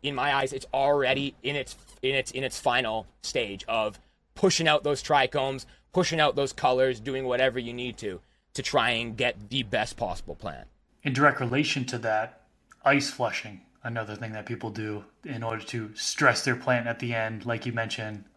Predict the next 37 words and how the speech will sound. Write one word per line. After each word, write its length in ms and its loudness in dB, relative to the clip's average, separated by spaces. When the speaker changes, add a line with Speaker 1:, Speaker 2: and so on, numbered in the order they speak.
Speaker 2:
What 180 0
are 40 2
your 100 0
thoughts 280 2
on 140 4
ice 200 2
Speaker 1:
Mm-hmm. 120 2
Speaker 2:
flushing? 440 -6
Speaker 1:
I 100 6
think 140 8
it's, 120 2
like, 120 8
an 120 4
old, 480 8
old 540 8
method 360 4
maybe 420 6
that 440 6
it's 180 0
not 240 6
the 100 2
roots 320 0
that 140 2
you're 80 2
trying 340 0
to 60 -2
freeze, 680 -4
more 160 0
or 60 6
less, 240 6
to 100 -8
bring 200 -2
out 140 0
the 60 -6
color. 420 2
It's, 360 -6
it's, 320 -6